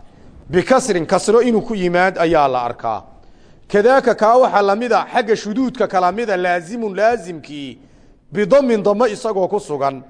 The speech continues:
Ee fadri ogow. Fadri ogow. Haddii aan doonno halkaa kadaaka laazimun, qad yajii baynu u soo qadaraynaa. Kadaaka kaa hore waxaa la mida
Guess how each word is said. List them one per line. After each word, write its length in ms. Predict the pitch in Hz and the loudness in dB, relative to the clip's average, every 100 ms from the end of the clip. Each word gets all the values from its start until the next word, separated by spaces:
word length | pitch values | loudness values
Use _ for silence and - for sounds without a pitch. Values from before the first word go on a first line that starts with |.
| - - - | -20 -20 -2
Ee 140 | 214 233 | 2 2
fadri 420 | 226 185 180 214 175 | 2 -2 -4 -6 -4
ogow. 400 | 165 196 190 127 - - _ _ _ _ _ _ _ _ _ _ _ _ | 2 2 2 -4 -20 -20 _ _ _ _ _ _ _ _ _ _ _ _
Fadri 460 | - 190 185 202 196 | 2 2 2 -4 0
ogow. 360 | 185 175 127 - - _ | 2 2 0 -18 -20 _
Haddii 280 | - 190 269 | -4 -2 2
aan 140 | 277 220 | 0 2
doonno 220 | 226 262 | 2 2
halkaa 200 | 254 247 | 0 0
kadaaka 400 | 226 233 247 214 | 0 0 0 0
laazimun, 500 | 190 185 208 220 135 - - - | 0 0 -2 -6 -8 -14 -20 -4
qad 200 | 240 262 | 0 2
yajii 300 | 226 165 233 | 0 -2 -4
baynu 220 | 214 190 | -4 -4
u 60 | 202 | -6
soo 140 | 196 | -6
qadaraynaa. 460 | 185 156 151 120 95 - - - - - - | -6 -6 -6 -6 -12 -20 -20 -20 -20 -8 0
Kadaaka 440 | 202 254 262 233 | 4 4 4 0
kaa 220 | 220 247 | 2 4
hore 160 | 226 240 | 4 4
waxaa 280 | 240 175 185 | 2 2 2
la 140 | 185 | 2
mida 260 | 180 202 | 0 -2